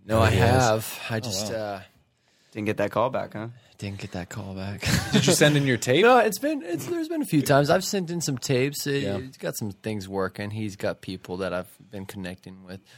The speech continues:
Speaker 1: <laughs> Uh,
Speaker 3: What are some other
Speaker 1: yeah.
Speaker 3: dreams that you've kind of not followed through on?
Speaker 2: To be honest, that's, that's my dream, is to have Johnny and me playing together.
Speaker 3: Oh,
Speaker 2: Uh,
Speaker 3: wow.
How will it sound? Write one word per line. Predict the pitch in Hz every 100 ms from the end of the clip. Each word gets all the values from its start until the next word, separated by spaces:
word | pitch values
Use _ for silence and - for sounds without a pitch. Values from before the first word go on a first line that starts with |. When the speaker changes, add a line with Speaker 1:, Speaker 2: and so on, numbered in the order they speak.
| -
Speaker 1:
<laughs> | 107 - 107 - - _ _
Uh, | 123 127 123 123 117 113 107
Speaker 3:
What | 160 196
are |
some | - 175
other | 160
Speaker 1:
yeah. | 151
Speaker 3:
dreams | 135 139 127
that |
you've | 117 113
kind | 123 113
of | 107
not | 107 107 104 107 _ -
followed | 120 107 92
through | 120 120 107
on? | 92 90 - - _ _ _ _ -
Speaker 2:
To |
be | - 104
honest, | 95 95 92
that's, | 90 - 87 -
that's | 90 -
my | 85
dream, | 82 85 82
is | 82
to | -
have | 85 80 82
Johnny | 85 82 80
and | 82
me |
playing | 82 - 87
together. | 87 87 87 90 - _
Speaker 3:
Oh, | 127 101 95
Speaker 2:
Uh, | 110
Speaker 3:
wow. | 120 110 92